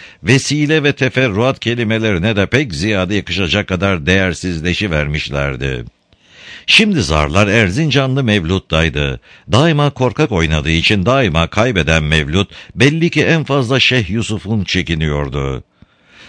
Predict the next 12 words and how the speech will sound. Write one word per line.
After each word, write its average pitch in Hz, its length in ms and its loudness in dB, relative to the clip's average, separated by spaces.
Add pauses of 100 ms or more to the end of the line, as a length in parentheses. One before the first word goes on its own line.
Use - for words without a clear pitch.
Zarları 76 500 0
sallarken, 82 680 0 (280)
"Postanı 107 420 2
açık 107 260 2
tut, 104 180 0
avradını 113 600 2
bellediğim." 101 540 4
diye 85 160 2
yalvardı. 73 800 -2 (520)
"İşte - 220 0
açık 87 280 2
oğlum. 95 380 4